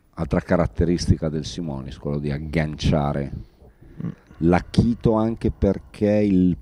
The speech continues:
Speaker 1: panno sulla sponda è un panno visibilmente meno peloso, tra virgolette, del, dell'altro e, e quindi ha quel tipo di tendenza proprio di agganciare tanto. Intanto bellissima questa risposta all'errore, tra virgolette, di Aragonesi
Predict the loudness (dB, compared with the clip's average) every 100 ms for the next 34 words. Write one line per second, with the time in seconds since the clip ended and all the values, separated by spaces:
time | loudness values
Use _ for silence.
0 | -2 -2 -2 -4 -6 -6 -6 -6 -6 -8
1 | -14 -12 -4 2 2 2 -2 -4 -6 -4
2 | -4 -4 -10 -20 -20 _ _ _ -6 0
3 | 2 2 2 0 -4 -2 -2 2 2 2
4 | -2 0 -2 0 -2 -2 -4 -6 -10 _
5 | -2 2 2 0 -4 -6 -6 -6 -6 -6
6 | -6 -8 -12 -12 -10 -10 -10 -12 -12 -14
7 | -6 -2 0 0 -4 -6 -8 -6 -6 -6
8 | -6 -8 -10 -14 -18 -20 -20 -20 -20 _
9 | -12 -6 -4 -4 -4 -4 -6 -8 _ _
10 | _ _ -8 -4 -2 -2 -2 -4 -4 -2
11 | -2 -2 -4 -6 -6 -6 -6 -4 -6 -6
12 | -4 -2 0 0 0 -4 -4 -8 -2 0
13 | 0 0 -2 0 4 6 6 6 6 4
14 | 4 0 -2 -2 -2 -2 -2 -2 -2 -4
15 | -2 -2 -2 0 4 4 4 2 2 0
16 | -2 -4 -4 -2 -2 -2 -2 -2 -2 -2
17 | -6 -6 -8 -10